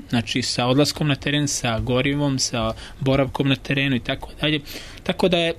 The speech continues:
m, kažem, od osnivača nije dobro projektovano, komisija bez budžeta realno ne može da radi. E sad, ispostavilo se ono što, što je možda bilo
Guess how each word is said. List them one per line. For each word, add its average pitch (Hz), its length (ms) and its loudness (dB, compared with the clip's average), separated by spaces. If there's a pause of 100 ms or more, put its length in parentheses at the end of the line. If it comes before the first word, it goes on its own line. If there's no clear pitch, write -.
(460)
m, 175 100 0 (300)
kažem, 160 400 2 (120)
od 156 320 4 (400)
osnivača 151 760 2
nije 165 460 4
dobro 151 300 4
projektovano, 170 760 2 (380)
komisija 147 440 2
bez 139 160 2
budžeta 143 440 -2
realno 135 300 2
ne 131 100 4
može 131 160 2
da 127 80 0
radi. 113 160 0 (320)
E 190 60 4
sad, 220 160 4
ispostavilo 208 640 2
se - 220 0 (640)
ono 170 240 6
što, 151 400 2 (360)
što 147 540 2
je 147 240 0
možda 147 360 4
bilo 143 320 2